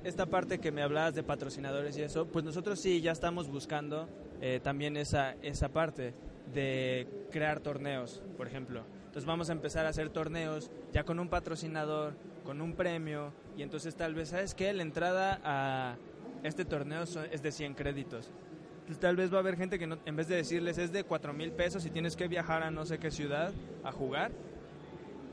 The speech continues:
desde tu casa y con créditos". Entonces, ¿sabes qué? Dices, "Puta, yo no tengo los cuatro mil pesos o los cinco mil o los mil o lo que sea.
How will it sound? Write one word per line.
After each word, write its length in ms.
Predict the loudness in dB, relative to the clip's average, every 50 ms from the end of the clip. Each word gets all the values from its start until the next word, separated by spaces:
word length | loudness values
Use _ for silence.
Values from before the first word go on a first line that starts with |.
| -10 -10 -10 -6
desde 280 | -4 -4 -2 -2 -2 -4
tu 120 | -4 -2
casa 440 | 2 4 4 4 4 4 2 0 0 -2 -8 -10 -10 -10 -10 -6 -4
y 80 | -2 -2
con 200 | 0 -2 -2 0
créditos". 380 | 2 2 2 2 2 0 -2
Entonces, 200 | -6 -4 0 4
¿sabes 160 | 4 4 4
qué? 80 | 4 2
Dices, 200 | 2 0 0 -2
"Puta, 240 | -2 -2 0 2 2
yo 100 | 2 4
no 100 | 2 2
tengo 180 | 2 4 4 6
los 140 | 4 4 4
cuatro 260 | 2 0 0 0 -2
mil 200 | -2 -2 -2 0
pesos 400 | 0 0 0 0 0 -4 -4 -4
o 80 | -4 -4
los 160 | -4 -2 -4
cinco 220 | -4 -4 -2 -2
mil 200 | -2 -2 -2 -2
o 40 | -2 -2
los 160 | -2 -4 -4
mil 200 | -2 -2 0 0
o 40 | 0
lo 140 | -2 -2 -4
que 100 | -6 -4
sea. 240 | 0 0 0 0